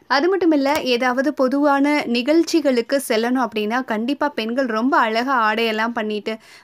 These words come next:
மேக்கப்லாம் நல்லா பண்ணிட்டு போகணும்னு நினைப்பாங்க. முக்கியமா அந்த ஃபங்க்ஷனுக்கு வரக்கூடிய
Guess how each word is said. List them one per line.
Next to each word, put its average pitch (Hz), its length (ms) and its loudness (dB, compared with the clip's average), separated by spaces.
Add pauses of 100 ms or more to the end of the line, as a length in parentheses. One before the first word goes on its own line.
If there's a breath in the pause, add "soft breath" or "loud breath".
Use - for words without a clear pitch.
மேக்கப்லாம் 262 500 -2
நல்லா 262 320 0
பண்ணிட்டு 294 500 0
போகணும்னு 202 440 -4
நினைப்பாங்க. 196 340 -2 (440 loud breath)
முக்கியமா 294 720 4
அந்த 233 560 -2
ஃபங்க்ஷனுக்கு 330 560 2
வரக்கூடிய 240 680 0